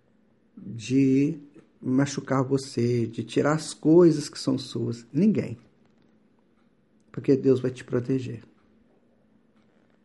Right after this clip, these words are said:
Não é? Então, amigos, esse, esse momento nós vamos ter que parar por causa do nosso tempo, mas eu quero deixar pra você o meu abraço carinhoso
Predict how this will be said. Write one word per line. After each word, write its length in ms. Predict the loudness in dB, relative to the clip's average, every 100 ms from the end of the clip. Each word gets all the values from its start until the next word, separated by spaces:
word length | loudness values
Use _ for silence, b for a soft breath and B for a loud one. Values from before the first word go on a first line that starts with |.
| _
Não 100 | -8
é? 180 | -6 -6 -10 -18 _ _ _ _ _ _ _ _ _ _ _ _
Então, 520 | -4 2 4 4 0 -6 -6
amigos, 520 | -2 0 2 2 2
esse, 420 | 0 0 0 0 0
esse 480 | -2 -2 -2 -2 0
momento 560 | 0 0 2 0 2
nós 160 | 0 0
vamos 180 | -2 0
ter 80 | -2
que 120 | -2
parar 420 | -4 -2 -2 -4
por 100 | -8
causa 260 | -6 -6 -4
do 100 | -4
nosso 300 | -2 -4 -4
tempo, 320 | -2 -2 -4 B B B B B
mas 300 | 2 4 4
eu 100 | 4
quero 220 | 4 2
deixar 260 | 4 2 0
pra 120 | -2
você 260 | -2 0 2
o 40 |
meu 180 | 2 2
abraço 520 | 0 0 0 -2 -6
carinhoso 960 | -6 -4 -2 2 2 4 0 -4 -8